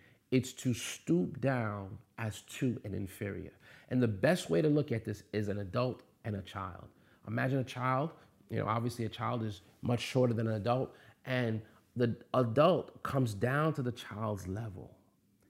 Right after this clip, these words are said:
and picks that child up, right? That's an act of mercy. When someone is merciful, they stoop down to an inferior,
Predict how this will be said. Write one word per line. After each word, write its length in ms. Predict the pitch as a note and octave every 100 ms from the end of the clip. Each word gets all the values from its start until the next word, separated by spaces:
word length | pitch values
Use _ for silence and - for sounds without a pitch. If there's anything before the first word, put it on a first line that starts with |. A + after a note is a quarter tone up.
| _ -
and 160 | G#2 F#2+ -
picks 300 | - C3 -
that 240 | A2+ G#2
child 460 | - G#2+ G#2 G2 F#2+ -
up, 300 | G2 - - _ _ _ _ _ _
right? 320 | G2+ G2+ G#2+ - -
That's 360 | G2+ D#3 F3+ -
an 120 | C#3 -
act 280 | A2+ A2+ -
of 120 | G#2+
mercy. 560 | G#2+ G2+ G#2+ - G2 F#2+ - - -
When 180 | C3
someone 400 | B2+ - D#3 F#3+
is 140 | F#3 C3
merciful, 880 | B2 C3+ D#3 - A#2+ A2+ G2+ F#2+ F#2 _ _ A2
they 180 | A#2+
stoop 640 | A2 - - - F3+ - A2
down 480 | C#3 C#3+ A#2+ G#2+ G#2 - _
to 200 | - D3 C3
an 80 | A#2+
inferior, 720 | G#2 - - C3+ A#2+ F2+ E2